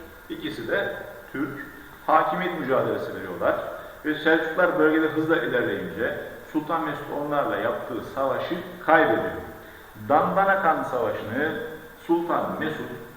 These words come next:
Selçuklulara kaybedince Gazneli Devleti'nin yıkılış süreci başlıyor. Yıkılışları başlıyor. Bir anda yıkılacaklar. Yıkılış sürecine giren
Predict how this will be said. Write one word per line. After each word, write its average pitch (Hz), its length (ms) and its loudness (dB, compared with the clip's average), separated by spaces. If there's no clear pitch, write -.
Selçuklulara - 840 2
kaybedince 127 680 2
Gazneli 160 540 4
Devleti'nin - 480 2
yıkılış 175 360 0
süreci 151 440 -2
başlıyor. 120 440 2
Yıkılışları 131 640 -2
başlıyor. 131 480 0
Bir 151 80 0
anda 127 200 2
yıkılacaklar. 135 600 -4
Yıkılış 202 380 -6
sürecine 165 300 0
giren 127 260 -2